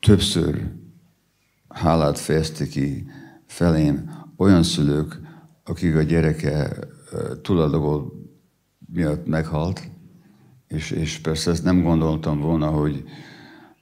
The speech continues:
egy könyvet, amiben kiírom, hogy a függőségnek a gyerekai trauma az alapja, hogy egy szülő, aki elvesztette a gyerekét, nekem megköszönni ezt.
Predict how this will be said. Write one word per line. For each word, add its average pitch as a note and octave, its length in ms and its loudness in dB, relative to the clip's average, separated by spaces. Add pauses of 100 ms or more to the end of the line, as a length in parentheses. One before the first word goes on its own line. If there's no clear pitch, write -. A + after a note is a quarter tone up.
(200)
egy - 240 -4
könyvet, F2+ 500 2
amiben D#2+ 340 0
kiírom, D#2+ 580 2
hogy D2+ 180 0
a D#2 440 0 (580)
függőségnek D2+ 800 4
a D2+ 60 4
gyerekai D#2 440 4
trauma D#2 420 2
az D#2 120 2
alapja, D#2 640 0 (540)
hogy D#2 160 -2
egy - 100 2
szülő, D#2 680 2 (640)
aki - 400 -2
elvesztette D#2+ 580 2
a C2+ 40 0
gyerekét, D2 480 0
nekem D2+ 320 -2
megköszönni D2 680 -2
ezt. - 280 -8